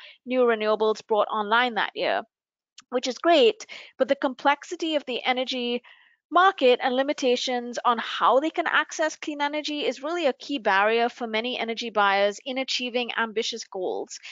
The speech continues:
and driving efforts to green the grid for all.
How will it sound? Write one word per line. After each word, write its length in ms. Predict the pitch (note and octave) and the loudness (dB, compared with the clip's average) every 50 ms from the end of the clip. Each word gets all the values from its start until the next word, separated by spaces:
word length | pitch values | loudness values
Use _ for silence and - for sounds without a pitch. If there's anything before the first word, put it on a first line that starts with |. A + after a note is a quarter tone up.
| - - - | -18 -12 -4
and 200 | - B3 B3 A#3+ | -2 -2 -2 -2
driving 440 | F#3+ - A3 G#3+ A#3 B3 A#3 B3+ A#3 - | -2 2 4 4 4 2 0 -4 -6 -4
efforts 480 | - A3+ A3 - A#3+ A3+ - - - - | -4 -4 -4 -2 -4 -4 -4 -6 -12 -14
to 100 | - A3+ G3+ G3+ _ | -14 -16 -16 -18 _
green 280 | - A3 A3+ A#3 A#3+ | -12 -10 -10 -10 -8
the 140 | A#3 A3+ G#3+ - | -10 -10 -6 -2
grid 200 | F#3 F#3 F#3 - | -2 -2 -2 -4
for 160 | - - - - | -8 -10 -8 -6
all. 320 | F3+ F3 C#3+ G2 F2+ - | -4 -4 -4 -4 -4 -6